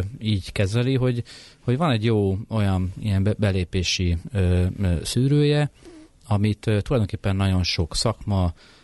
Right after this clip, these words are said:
ö, nagyon sok munkakör esetében, ö, vagy jogszabály által, vagy, ö, saját jól felfogott érdekből egyébként előír a munkavállalók felé,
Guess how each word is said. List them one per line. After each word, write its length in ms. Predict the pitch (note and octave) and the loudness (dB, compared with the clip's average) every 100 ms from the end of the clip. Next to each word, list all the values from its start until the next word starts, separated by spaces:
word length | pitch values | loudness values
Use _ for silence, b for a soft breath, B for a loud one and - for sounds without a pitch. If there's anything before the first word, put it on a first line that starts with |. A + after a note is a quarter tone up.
| - | -4
ö, 280 | F#2 F2+ F2 F2 A2 A2 | 0 2 2 0 -4 -4
nagyon 300 | A#2+ G#2+ G2 | 0 2 2
sok 220 | F2+ G2+ G2 | -2 -4 -2
munkakör 420 | G2+ F#2+ - F2+ | -2 -2 -2 0
esetében, 840 | F2 - - F2+ F2 F2 F2 F2 - B B B | -2 -2 -4 0 0 2 0 0 -4 B B B
ö, 140 | G2 F2+ - | -2 -2 -2
vagy 360 | A2 A2 F#2 | -2 0 0
jogszabály 600 | G#2 A#2+ - A2+ F#2+ F#2+ | -2 -4 -4 -2 0 0
által, 800 | F#2 F2 F2 - F2+ E2+ E2 E2+ - F2+ | 0 0 -2 -2 0 2 2 0 -2 -4
vagy, 380 | F2 E2+ D#2+ D#2+ | 0 0 0 0
ö, 160 | E2 D#2+ F#2 - | 0 2 0 -2
saját 420 | - G#2 G2+ F2 | -2 0 0 0
jól 160 | G2+ F#2 | -2 -2
felfogott 540 | - F2+ - E2+ E2 | -2 -4 -2 -4 -2
érdekből 500 | F2+ E2 E2 E2 E2 | -2 -2 0 0 2
egyébként 600 | E2 E2 D#2+ - D#2+ D2+ | 2 2 0 -2 -2 -2
előír 560 | - F#2 A2+ B2+ C#3+ C#3 B B B B - | -2 0 0 0 0 -2 B B B B -2
a 80 | A#2+ | 0
munkavállalók 720 | C3 - C3 B2+ B2+ B2 A#2 | 0 0 0 0 0 -2 -4
felé, 420 | - A#2 A#2 A2 | -2 0 0 -2